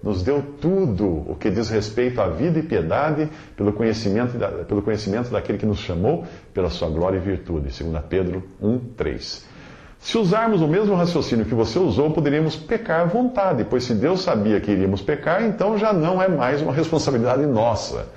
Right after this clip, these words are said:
E aí, eh, nós pecaríamos e acabaríamos dividindo a culpa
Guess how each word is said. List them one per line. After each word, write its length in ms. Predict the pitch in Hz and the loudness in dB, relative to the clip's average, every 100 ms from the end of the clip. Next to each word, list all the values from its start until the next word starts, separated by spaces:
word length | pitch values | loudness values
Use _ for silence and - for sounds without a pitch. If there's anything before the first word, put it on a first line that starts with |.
| - - - - | -20 -20 -20 -8
E 160 | - | -2
aí, 280 | 71 143 170 | 2 2 2
eh, 220 | 208 202 | 0 0
nós 220 | 185 175 - | -2 -4 -4
pecaríamos 680 | - - 170 185 233 226 | -4 0 0 2 0 0
e 240 | 208 214 208 | 0 2 0
acabaríamos 680 | 196 196 175 156 156 156 | 0 -2 0 2 2 2
dividindo 420 | 143 139 120 113 123 | 2 2 2 2 0
a 40 | |
culpa 400 | 120 110 110 160 | 0 0 0 -2